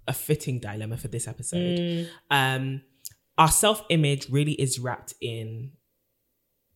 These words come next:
Speaker 1: whether people tell, what people tell us.
Speaker 2: Yeah.
Speaker 1: Oftentimes.
Speaker 2: Yeah.
Speaker 1: And if you associate, you know, "I have a big nose, I have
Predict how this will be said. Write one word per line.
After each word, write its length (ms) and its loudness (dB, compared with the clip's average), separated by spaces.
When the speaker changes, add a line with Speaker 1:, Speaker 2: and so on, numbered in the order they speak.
Speaker 1:
whether 340 6
people 340 0
tell, 480 -2
what 260 2
people 260 0
tell 200 -6
us. 320 -12
Speaker 2:
Yeah. 260 2
Speaker 1:
Oftentimes. 800 -2
Speaker 2:
Yeah. 260 -10
Speaker 1:
And 220 8
if 220 6
you 600 2
associate, 800 4
you 100 -2
know, 400 -4
"I 60 -2
have 240 0
a 40 2
big 300 -4
nose, 400 -2
I 60 -6
have 320 -2